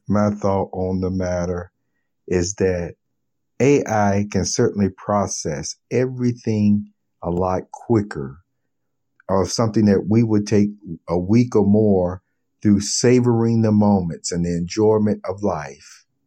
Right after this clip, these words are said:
You see? But that's the whole point. Life isn't as efficient as we want our computers and automobiles to run. Because why?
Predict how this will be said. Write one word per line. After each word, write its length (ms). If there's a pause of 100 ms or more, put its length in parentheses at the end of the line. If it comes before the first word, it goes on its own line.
(600)
You 120
see? 360 (640)
But 140
that's 200
the 120
whole 380
point. 300 (960)
Life 840 (1040)
isn't 440
as 300
efficient 1080 (1400)
as 500
we 140
want 320
our 180
computers 760
and 160
automobiles 840
to 120
run. 420 (1500)
Because 720
why? 420